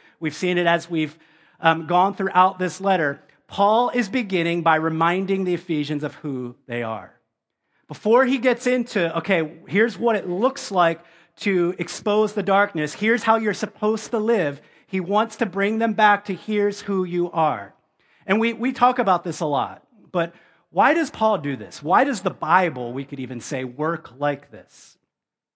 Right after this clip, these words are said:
Well, I think it's because the biblical story is constantly wanting to highlight for us the gospel of grace, the good news of grace.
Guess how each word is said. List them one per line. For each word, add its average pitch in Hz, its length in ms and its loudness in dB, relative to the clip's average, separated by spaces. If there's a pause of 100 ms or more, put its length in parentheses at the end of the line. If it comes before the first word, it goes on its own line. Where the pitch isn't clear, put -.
(580)
Well, 208 280 2
I 214 100 4
think 285 240 -2
it's 226 140 -4
because 170 720 -2 (640)
the 180 80 -2
biblical 277 480 -4
story 170 520 -2
is 185 200 -4
constantly 196 1160 -4 (180)
wanting 165 480 -2
to 160 160 -8
highlight 185 720 0
for 143 180 -6
us 135 200 -6
the 151 100 -12
gospel 147 720 -4
of 113 120 -12
grace, 104 640 -14 (400)
the 156 80 -8
good 190 260 0
news 156 380 -2
of 139 200 -10
grace. 113 580 -12